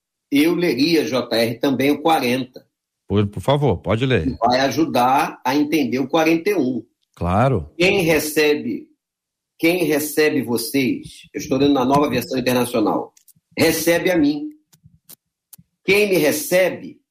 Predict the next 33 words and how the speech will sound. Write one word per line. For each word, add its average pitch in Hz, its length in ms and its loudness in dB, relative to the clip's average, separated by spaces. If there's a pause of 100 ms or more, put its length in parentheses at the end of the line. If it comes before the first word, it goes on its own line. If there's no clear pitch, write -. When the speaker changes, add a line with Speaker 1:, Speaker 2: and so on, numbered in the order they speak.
(140)
Speaker 1:
recebe 160 480 0
aquele 175 360 -2
que 170 140 -6
me 165 120 4
enviou." 113 480 -4 (1700)
Ele 120 100 0
está 160 200 0
falando 160 320 2
de 165 80 2
receber 170 480 0
a 147 100 -2
Cristo. 139 500 -4 (1040)
E 135 140 2
aí 147 220 2
ele 175 160 -4
cita 180 400 -4
a - 20 0
ideia 151 340 -2
do 151 160 -4
profeta. 151 720 -4 (840)
Quem 185 260 2
recebe 156 480 0
o - 40 -4
profeta, 165 800 -4
na 127 180 0
N 156 160 2
V 143 140 0
I 160 180 2
diz 123 320 -6
recompensa, 151 1000 -2 (300)
receberá 151 800 0
a 131 60 0
recompensa 135 920 -4